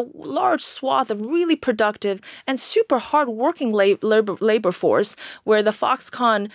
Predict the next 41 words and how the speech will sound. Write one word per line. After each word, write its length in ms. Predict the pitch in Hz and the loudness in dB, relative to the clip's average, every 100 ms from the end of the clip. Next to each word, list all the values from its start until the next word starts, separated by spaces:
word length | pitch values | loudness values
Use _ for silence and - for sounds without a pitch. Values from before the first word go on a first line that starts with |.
| - - | -18 -4
uh, 300 | 202 190 185 | 0 2 2
workers 480 | 202 220 226 214 190 | 2 2 2 0 0
opted 240 | 220 220 214 | -2 -4 -6
for 160 | 220 | -4
three 260 | 208 - 339 | -4 0 0
shifts 320 | 330 277 - - | 2 -2 -2 -2
a 80 | 233 | 0
night. 400 | 269 370 - - - - - | 0 0 -2 -6 -16 -12 -4
That 400 | 262 - - - | -2 -2 -4 -2
generation 840 | 277 269 233 247 277 - 117 214 - - - | 0 2 2 2 2 0 -2 -2 -10 -20 -2
is 140 | 220 | 0
gone. 340 | - 330 - 180 | 2 0 -2 -2
That's 300 | 202 220 - | -4 -4 0
not 200 | 240 220 | 0 0
the 60 | 220 | -4
current 520 | - 247 247 226 214 | -2 0 0 0 0
generation 540 | 220 202 196 202 202 | 0 2 0 0 -2
of, 200 | 196 196 220 - | -4 -6 -6 -4
of 180 | 185 | -2
new 180 | 190 202 | 0 0
workers. 380 | 196 262 247 185 | 0 0 0 0
So 220 | - 220 - - - | 2 0 0 -12 -6
we 80 | 269 | -2
want 180 | 330 | 0
to 40 | 349 | 0
think 220 | 294 269 | 0 0
about 280 | 240 214 - | 2 0 -2
China's 540 | - 226 220 214 214 - - - | -2 0 2 2 0 -6 -16 -2
new 140 | 220 | 0
generation 600 | 226 220 208 208 - 208 - | 2 4 4 2 0 -2 0
as 340 | 202 190 185 - - | 0 0 -2 -10 -6
having 260 | 202 208 | -4 -2
a 40 | 196 | 0
better 300 | 202 208 208 | 2 2 4
lifestyle, 800 | 190 185 190 - 202 185 180 170 | 2 0 -2 -4 0 2 2 2
life 300 | 190 190 202 | 0 0 -2
consumption 600 | 202 185 190 185 190 180 | -10 -6 -6 -6 -6 -2
balance, 540 | 175 170 180 175 170 | 0 0 0 0 -2
and 120 | 180 | -4
work-life 440 | 165 202 190 165 - | -2 0 0 -2 -2
balance, 500 | 165 160 170 190 | -2 0 -2 -4